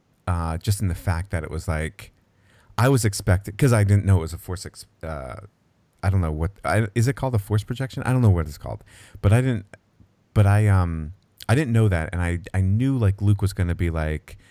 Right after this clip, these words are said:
the same thing as, like, Obi-, Obi-Wan Kenobi, where he's like, "You strike me down." It's, like, not even a, a little bit of a fight, and then he strikes him down.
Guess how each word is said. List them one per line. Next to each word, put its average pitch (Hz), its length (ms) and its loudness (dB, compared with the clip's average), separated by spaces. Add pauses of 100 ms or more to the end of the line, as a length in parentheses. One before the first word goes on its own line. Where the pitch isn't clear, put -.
(140)
the 90 80 -2
same 95 260 2
thing 87 240 0
as, 80 120 -4
like, 78 320 -4
Obi-, 82 280 0 (200)
Obi-Wan 87 340 -2
Kenobi, 113 380 2
where 82 180 0
he's 78 160 -6
like, 78 200 -6 (100)
"You - 100 -12
strike - 300 -6
me 85 80 -6
down." 117 200 -6
It's, 90 160 -6
like, 85 160 -4
not 87 140 -2
even 80 220 -6
a, 73 40 -10 (160)
a - 60 -6
little 90 200 -2
bit 87 120 0
of 80 80 -4
a 78 60 -8
fight, 82 260 -2
and 73 120 -8
then 80 100 -6
he 76 40 -6
strikes - 320 -8
him 78 100 -6
down. 76 360 -6